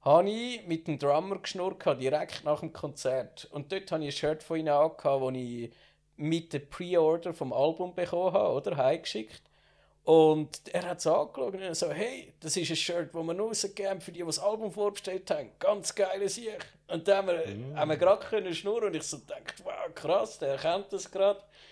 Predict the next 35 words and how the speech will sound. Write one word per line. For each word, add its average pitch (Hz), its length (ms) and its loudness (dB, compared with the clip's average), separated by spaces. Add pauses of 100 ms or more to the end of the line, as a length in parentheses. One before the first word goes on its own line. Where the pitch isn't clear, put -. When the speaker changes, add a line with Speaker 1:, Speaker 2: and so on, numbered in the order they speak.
(260)
Speaker 1:
Und 160 320 -2 (160)
da 196 140 10
Speaker 2:
Sehr 190 80 10
Speaker 1:
habe 151 100 2
ich 147 80 -2
Speaker 2:
schön. 147 240 -6
Speaker 1:
wirklich - 380 -8
einfach 208 480 2
eben 185 160 0
auch 190 220 6
am 180 100 0
Merch 190 340 4
dann 196 160 2
mit 170 240 -4
ihm 151 140 -4
geschnurrt 156 420 -4
gehabt. 117 320 -6
Das 143 140 -4
ist 135 160 -6
auch 135 240 -2 (100)
ganz 143 320 -8
toll 135 300 -2
gewesen. - 320 -14 (260)
Speaker 2:
Ja, 98 220 0
so 95 100 -6
ein 90 60 -6
Moment, 95 380 -2
wo 98 80 -2
ich 95 100 -2
auch 101 80 2
mal 110 100 -2
mit 107 160 -4
einem 104 340 -4
geschnurrt 104 420 -6
habe, 98 240 -2